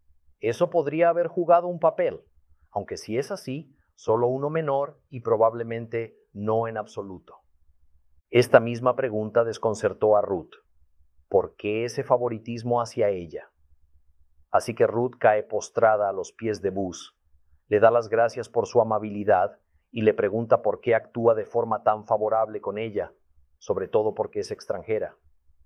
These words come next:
Ahí está de nuevo esa referencia a Ruth y a su herencia moabita. Aunque Ruth, para sorpresa de Noemí, rechazó su identidad pasada para ser parte de Israel y del Dios de Israel,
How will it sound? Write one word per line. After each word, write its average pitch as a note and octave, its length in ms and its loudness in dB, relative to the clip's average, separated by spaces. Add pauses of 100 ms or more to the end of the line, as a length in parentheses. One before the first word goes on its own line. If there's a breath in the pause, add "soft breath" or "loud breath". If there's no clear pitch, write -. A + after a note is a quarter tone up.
(360)
Ahí A2+ 340 2
está A#2 280 2
de A#2 100 -2
nuevo A2+ 320 -2
esa A2 160 -4
referencia G#2 640 -4
a - 20 0
Ruth A#2+ 380 -4 (300)
y A2 80 0
a G2 60 4
su G2+ 180 -4
herencia G#2 420 -2
moabita. G2 680 -4 (960)
Aunque A#2 320 4
Ruth, D3 360 2 (380)
para A#2 180 0
sorpresa A#2 460 -6
de A#2 100 -6
Noemí, A#2+ 500 -4 (300)
rechazó A#2+ 480 -2
su D3 120 -8
identidad A#2+ 540 -4
pasada B2+ 420 -2
para A2 200 -4
ser A2+ 240 -8
parte B2+ 280 -4
de A#2 120 -6
Israel A2+ 580 -2
y A2 80 -6
del F#2 240 -6
Dios A#2+ 380 -2
de C#3 80 -8
Israel, A#2+ 600 -4